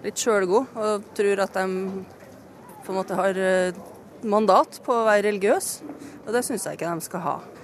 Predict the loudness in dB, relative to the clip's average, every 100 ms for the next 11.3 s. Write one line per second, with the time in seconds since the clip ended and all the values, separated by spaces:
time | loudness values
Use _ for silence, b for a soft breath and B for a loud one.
0 | B -18 -8 -2 0 2 2 4 4 4
1 | 0 0 -2 0 0 0 2 2 2 0
2 | -4 -10 -10 0 0 2 2 6 8 8
3 | 6 2 0 -2 -2 2 4 4 -2 B
4 | B B B -10 -4 -2 0 0 -2 -4
5 | 0 0 0 -4 -20 -12 -12 -8 -4 0
6 | 0 2 0 -2 -4 0 0 2 2 2
7 | 0 0 2 2 4 4 2 -2 -2 2
8 | 2 2 0 -2 0 -2 -2 0 2 2
9 | 2 2 4 4 2 -4 -4 0 0 -2
10 | -6 B B B B -16 -10 -6 -2 0
11 | 2 2